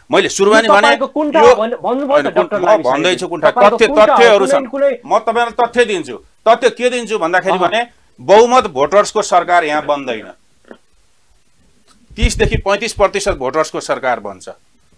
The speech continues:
Speaker 1: एक नम्बर हो। त्यसपछि चाहिँ के छ भने बहुमत, अ,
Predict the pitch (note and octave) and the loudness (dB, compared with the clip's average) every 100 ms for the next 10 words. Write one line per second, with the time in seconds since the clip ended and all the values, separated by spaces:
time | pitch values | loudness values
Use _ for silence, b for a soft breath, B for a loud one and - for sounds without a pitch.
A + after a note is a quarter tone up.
0 | _ C#3 D#3 C3 G#2 F2+ E2+ _ _ _ | _ -10 -8 -8 -12 -14 -20 _ _ _
1 | _ _ - B2+ A#3+ - _ _ _ _ | _ _ -8 -4 -4 -8 _ _ _ _
2 | _ _ _ _ G#3+ A3+ A3+ A3 A3+ G3+ | _ _ _ _ -2 0 0 -2 -2 -2
3 | G#3+ A3 G#3 _ _ _ G#3 G#3+ A3+ F#3+ | 0 -2 -6 _ _ _ -2 0 2 0
4 | G#3+ G3 A3 A#3+ B3 - _ _ _ _ | 2 4 6 6 2 -2 _ _ _ _
5 | - C#3 C#3 | -8 -4 -4